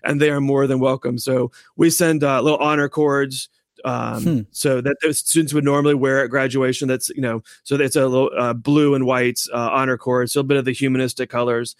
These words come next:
Speaker 1: Um, and then we realized most of our students probably have their caps and gowns at this point 'cause you had to order them ahead of time. Um, but if you
Speaker 2: Mm-hmm.
Speaker 1: don't, we're sending a, we're sending a cap and a tassel, uh, f-, you know, free to all the students, so they have those, getting their pictures. And so we'll have, we're, it'll be, you know, a little,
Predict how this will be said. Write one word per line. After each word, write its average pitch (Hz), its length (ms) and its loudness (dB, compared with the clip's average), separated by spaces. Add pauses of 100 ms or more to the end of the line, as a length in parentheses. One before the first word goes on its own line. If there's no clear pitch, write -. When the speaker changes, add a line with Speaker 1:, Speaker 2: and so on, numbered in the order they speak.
(300)
Speaker 1:
Um, 123 480 0
and 160 80 4
then 170 80 4
we 175 80 6
realized 151 280 2
most 202 300 2
of 170 60 0
our 165 80 2
students 156 260 0
probably 151 360 0
have 139 180 -2
their 135 100 -2
caps 139 320 -4
and 127 100 -4
gowns 131 460 -2
at 120 80 -4
this 123 160 -4
point 123 260 -4
'cause 131 140 -6
you 127 100 -2
had 131 100 0
to 123 80 -2
order 127 280 0
them 123 100 -2
ahead 135 220 0
of 139 80 0
time. 117 320 -4 (340)
Um, 139 160 2
but 151 120 4
if 104 80 0
you 156 80 4
Speaker 2:
Mm-hmm. 165 100 0
Speaker 1:
don't, 156 220 2
we're 147 100 2
sending 143 400 0
a, 131 180 2 (220)
we're 151 120 2
sending 151 340 2
a 143 60 -2
cap 143 320 -2
and 143 100 0
a 135 40 -2
tassel, 127 680 -4
uh, 120 180 -4
f-, - 100 -16
you 143 80 -2
know, 131 60 0
free 156 320 2
to 143 140 0
all 131 100 0
the 131 80 -6
students, 127 360 -6
so 135 40 -8
they 131 120 -2
have 127 120 -4
those, 131 260 -2
getting 151 200 0
their 143 100 0
pictures. 127 640 -2 (320)
And 135 140 0
so 156 100 2
we'll 151 140 4
have, 143 340 -2
we're, 147 200 2 (100)
it'll 160 160 2
be, 143 160 2
you 147 60 2
know, 131 180 2
a - 20 0
little, 147 340 0